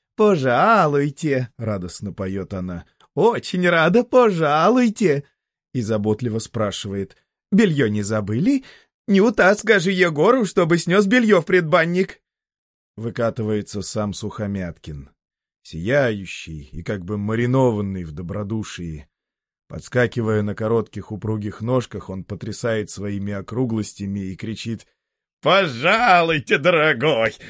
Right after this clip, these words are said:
От спасибо! Просветитель наш Кирилл Мефодий! А как здоровье?" На щеках у него светленькие бачки, голова похожа на глиняный горшок с двумя ручками.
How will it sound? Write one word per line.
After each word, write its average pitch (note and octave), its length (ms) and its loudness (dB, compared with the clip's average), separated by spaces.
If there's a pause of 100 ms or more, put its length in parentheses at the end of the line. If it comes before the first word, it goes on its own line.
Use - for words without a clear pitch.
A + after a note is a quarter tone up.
(140)
От C4 320 6
спасибо! D#3 1000 2 (200)
Просветитель D#3+ 800 2
наш F3+ 220 0
Кирилл C#3+ 320 2
Мефодий! F3 720 2 (280)
А C#3+ 160 0
как D3 200 2
здоровье?" A#2+ 680 2 (760)
На G#2+ 140 -10
щеках A#2 480 -6
у A#2+ 40 -8
него A2 260 -4
светленькие F#2 800 -10
бачки, E2+ 600 -8 (380)
голова G#2 420 0
похожа G2+ 420 -4
на G2+ 140 -4
глиняный G2 460 -6
горшок G2 500 -4
с G#2 60 -10
двумя G2 340 -6
ручками. D#2+ 580 -10